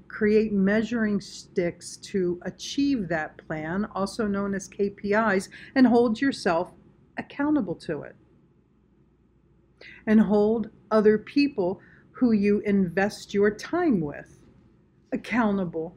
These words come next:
to their responsibility as well. So remember, my favorite quote from Jim Rohn is, "You will suffer one of two pains, the pain of discipline or the pain of regret.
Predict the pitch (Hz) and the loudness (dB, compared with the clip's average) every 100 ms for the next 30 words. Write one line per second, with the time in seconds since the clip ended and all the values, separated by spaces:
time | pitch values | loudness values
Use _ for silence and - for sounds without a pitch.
0 | - _ - 202 240 262 214 202 - 175 | -20 _ 0 4 4 4 -2 -4 -4 -4
1 | 160 - 151 147 143 156 175 175 185 214 | -4 -8 -8 -10 -10 -8 -6 -6 0 0
2 | 165 156 - - _ _ _ _ _ _ | 0 -6 -18 -20 _ _ _ _ _ _
3 | _ _ _ _ _ _ _ _ _ _ | _ _ _ _ _ _ _ _ _ _
4 | _ _ _ - 269 240 240 226 202 170 | _ _ _ 2 4 6 4 4 2 0
5 | 165 - - _ _ _ _ _ - 220 | -6 -10 -20 _ _ _ _ _ 2 4
6 | - 254 247 254 262 247 - 208 180 - | 4 2 2 2 0 -4 -2 0 0 -6
7 | - - _ _ _ _ _ - 214 185 | -16 -20 _ _ _ _ _ 2 4 6
8 | 196 202 190 180 175 165 160 - 220 - | 4 4 2 -2 -2 -6 -8 -4 -2 0
9 | 208 190 190 220 208 220 180 185 208 202 | 2 0 -2 -2 -2 -2 0 0 2 0
10 | - 220 - - 190 175 165 - - - | -4 -6 -6 -4 -4 -4 -6 -12 -18 -20
11 | - - - 220 226 240 202 214 214 233 | -6 -4 0 2 4 4 2 0 0 -4
12 | - 247 247 208 190 175 - 208 208 202 | -2 0 0 2 0 -2 -4 0 2 2
13 | 180 165 156 - 151 135 - - - | -2 -8 -14 -8 -8 -8 -12 -20 -20